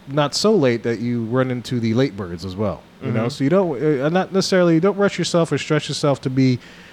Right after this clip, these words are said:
Speaker 1: uh, a rope drop person. You know, there's gonna be enough of those.
Speaker 2: Yeah.
Speaker 1: Uh, be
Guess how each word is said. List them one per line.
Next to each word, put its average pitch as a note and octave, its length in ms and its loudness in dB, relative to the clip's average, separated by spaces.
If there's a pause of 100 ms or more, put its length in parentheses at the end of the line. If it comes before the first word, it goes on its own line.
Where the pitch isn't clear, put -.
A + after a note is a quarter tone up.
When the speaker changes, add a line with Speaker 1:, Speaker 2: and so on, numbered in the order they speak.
(120)
Speaker 1:
uh, A#2+ 220 2
a A#2+ 100 0
rope C3 300 0
drop A2 260 -6
person. F2 360 -10 (220)
You A2+ 100 -8
know, G#2+ 100 -4
there's B2 140 -4
gonna D3 100 -2
be C#3+ 80 4
enough C#3+ 260 0
of D3+ 60 0
those. C3 400 4
Speaker 2:
Yeah. A2 160 -2 (300)
Speaker 1:
Uh, C3+ 160 2
be G3 280 2